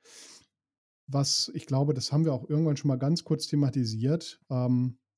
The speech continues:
wie viel sollte so eine Orga auch kommunizieren? Also, es gibt ja durchaus auch, äh, Veranstalter, die schicken einem dann jede Woche eine Mail mit irgendwelchen wichtigen oder unwichtigen Informationen. Ähm,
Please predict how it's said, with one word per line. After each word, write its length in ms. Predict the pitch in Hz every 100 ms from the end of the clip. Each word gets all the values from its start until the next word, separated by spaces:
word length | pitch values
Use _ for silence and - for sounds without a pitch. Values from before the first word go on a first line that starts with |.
| _
wie 260 | 120 131 139
viel 520 | - - 196 233 139
sollte 340 | 110 120 117
so 180 | 117 123
eine 220 | 123 120
Orga 320 | 123 123 120 120
auch 220 | 123 -
kommunizieren? 720 | 120 117 107 107 - 120 110
Also, 380 | 110 110 110 -
es 720 | - - - - - _ -
gibt 220 | - 160 160
ja 80 |
durchaus 520 | 135 147 160 156 147 143
auch, 480 | - 135 147 - - _ _ _
äh, 180 | 143 135
Veranstalter, 800 | 123 139 135 156 - 147 156 160
die 120 | 127
schicken 260 | 123 160 156
einem 140 | 135
dann 120 | 135 131
jede 280 | 139 151
Woche 180 | 143 143
eine 120 | 143 127
Mail 300 | 127 139 170
mit 180 | 135
irgendwelchen 880 | - 139 143 139 143 147 139 139 139
wichtigen 380 | 139 143 165 147
oder 180 | 135 135
unwichtigen 520 | 147 151 147 - 143
Informationen. 920 | 139 - 131 127 - 131 127 165 208 - _ - - - _ _ _ _ -
Ähm, 640 | 127 127 127 131 131 -